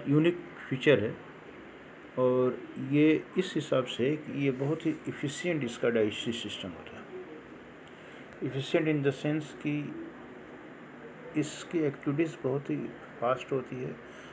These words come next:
बहुत, अ, डेली अपने वज़न का आधा ये food ग्रेन्स वगैरह को खाता है, क्योंकि इसकी metabolic rate काफ़ी ज़रूरत, हाई होती है, एनर्जी की बहुत ज़्यादा ज़रूरत पड़ती है।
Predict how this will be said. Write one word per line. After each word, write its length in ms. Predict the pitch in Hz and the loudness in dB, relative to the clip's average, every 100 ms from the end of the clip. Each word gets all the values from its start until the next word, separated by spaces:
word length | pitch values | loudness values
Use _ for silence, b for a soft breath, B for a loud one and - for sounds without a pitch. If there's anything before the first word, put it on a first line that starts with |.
| - 113 | -14 -6
बहुत, 380 | 117 139 135 107 98 - - - | 2 4 4 2 -10 -14 -16 -10
अ, 60 | 131 | -4
डेली 440 | 117 113 139 147 | -2 4 6 6
अपने 560 | 131 143 139 139 139 - - - - - - - 123 | 4 4 2 4 0 -6 -12 -14 -14 -14 -12 -6 0
वज़न 360 | 117 120 135 | 2 4 4
का 340 | 135 120 127 - - - - - - 135 | 4 4 4 -2 -12 -16 -16 -16 -4 2
आधा 560 | 123 131 151 135 - - - - - - - - - - - - - - - - - 135 | 4 4 6 6 4 -2 -14 -16 -16 -16 -14 -14 -14 -14 -14 -14 -14 -14 -14 -14 -8 -2
ये 420 | 131 131 131 - - | 6 8 8 4 -8
food 380 | - - 151 139 | -12 -2 0 2
ग्रेन्स 340 | 120 127 117 117 | 4 4 4 0
वगैरह 220 | 110 113 | 2 2
को 120 | 110 | 0
खाता 340 | - 98 - | -2 -2 -2
है, 120 | 98 - - - - - - - - | -4 -6 -12 -16 -16 -16 -16 -16 -8
क्योंकि 220 | 131 131 | -4 -2
इसकी 200 | 135 - | -2 0
metabolic 540 | 135 127 135 131 135 139 - 135 | 0 4 4 6 4 2 -2 2
rate 320 | 127 127 - | 4 4 2
काफ़ी 280 | 107 - 127 | 2 2 2
ज़रूरत, 380 | 117 113 117 117 - 123 117 101 113 | 4 4 0 -6 -8 -4 -2 -2 2
हाई 120 | 131 | 2
होती 280 | 120 117 123 | 2 -2 -2
है, 340 | 170 214 - | -2 -2 0
एनर्जी 360 | 113 110 120 127 | 4 4 2 -2
की 140 | 120 | -2
बहुत 220 | 104 107 | 0 2
ज़्यादा 200 | 98 101 | 4 4
ज़रूरत 260 | 98 101 101 - | 2 -2 -4 -4
पड़ती 280 | 98 - | -6 -4
है। 140 | 135 | -4